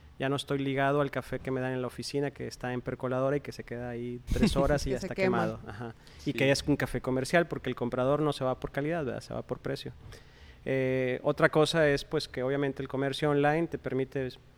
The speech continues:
Speaker 1: pedir café de cualquier lado del país. Entonces, te puedes ir con un tostador de Guadalajara, precisamente, o te, de repente te, te antoja uno que conociste en Querétaro, que dicen que es muy bueno, pues le vas y le compras. Entonces, eh,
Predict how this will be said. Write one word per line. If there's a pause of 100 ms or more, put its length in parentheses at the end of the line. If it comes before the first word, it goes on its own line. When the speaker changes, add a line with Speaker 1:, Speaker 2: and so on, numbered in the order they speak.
Speaker 1:
pedir
café
de
cualquier
lado
del
país.
Entonces,
te
puedes
ir
con
un
tostador
de (1200)
Guadalajara, (220)
precisamente,
o
te,
de
repente
te,
te
antoja
uno
que
conociste
en
Querétaro,
que
dicen
que
es
muy
bueno,
pues
le
vas
y
le
compras.
Entonces,
eh,